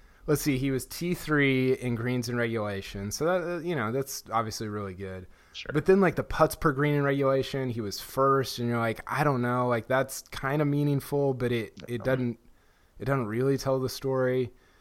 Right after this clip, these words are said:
Speaker 1: Uh, and then he was T seven in, in driving accuracy. Did the course,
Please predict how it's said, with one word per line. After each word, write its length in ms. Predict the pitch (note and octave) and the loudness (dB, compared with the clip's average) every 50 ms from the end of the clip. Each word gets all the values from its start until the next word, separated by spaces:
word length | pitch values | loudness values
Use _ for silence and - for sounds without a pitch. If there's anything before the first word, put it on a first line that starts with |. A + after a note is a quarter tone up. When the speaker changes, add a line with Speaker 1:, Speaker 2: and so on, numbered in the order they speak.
| _ _ _ _ - - | _ _ _ _ -8 0
Speaker 1:
Uh, 160 | D3 C#3 C3+ B2 | 4 4 4 4
and 120 | C#3+ D#3 | 4 4
then 60 | D#3+ D#3 | 4 4
he 40 | |
was 140 | D3 C3+ - | 4 2 0
T 160 | - - E3 | 0 0 0
seven 400 | D#3 - - D3+ C#3 C3+ C3+ B2+ | 0 4 4 4 6 6 4 2
in, 220 | B2 A#2 A2+ A2 G2+ | 0 0 -2 -2 -4
in 200 | - A2 A#2 A2 | -6 -6 -6 -4
driving 440 | G2+ A2 G#2+ A2+ A#2 A2+ A2 G2+ G2 | 0 2 2 4 2 2 0 -2 -2
accuracy. 480 | F#2+ G2 G2 - G#2+ G#2+ - - A#2+ | -4 -4 -4 -6 -8 -6 -4 -4 0
Did 160 | A#2 D3+ D#3+ | 0 2 2
the 60 | E3 D#3 | 2 2
course, 600 | - - - A#3 B3 B3+ A#3 - - - - | 2 4 6 6 8 8 6 4 2 -2 -2